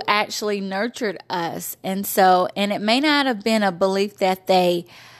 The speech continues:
intentionally meant to teach us. It may be something that they neglected to tell us,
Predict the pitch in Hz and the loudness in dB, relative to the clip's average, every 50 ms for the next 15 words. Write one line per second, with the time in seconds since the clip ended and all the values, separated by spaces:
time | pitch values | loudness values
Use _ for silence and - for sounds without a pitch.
0 | - _ _ _ _ - 196 202 - - - 262 247 240 247 - 277 254 247 233 | -20 _ _ _ _ -8 -8 -8 -8 -4 0 0 2 2 2 0 0 0 2 2
1 | 233 233 208 202 185 180 180 180 196 - - - 381 370 370 - - 359 330 381 | 2 2 2 0 0 0 -2 -2 -2 -4 -2 0 0 0 0 0 2 2 2 2
2 | - - 403 381 381 330 - - - 247 226 226 240 254 294 302 330 294 277 - | 2 2 2 4 4 2 0 2 2 2 4 4 4 4 4 2 0 -2 -2 -2
3 | - - 240 233 233 - - 220 220 208 196 202 196 185 - - 180 202 196 196 | -2 -2 -2 -2 -2 -2 -2 -2 0 2 2 2 2 2 0 0 2 4 4 4
4 | 190 185 185 185 180 170 208 196 202 220 262 277 - - 220 - - - 190 175 | 4 2 0 -2 -4 -2 0 2 2 2 2 2 0 0 -2 -2 -2 -4 -10 -8
5 | - - 196 175 175 170 165 165 170 175 175 175 - - | -4 -2 0 0 0 0 -2 -2 -4 -6 -6 -8 -10 -14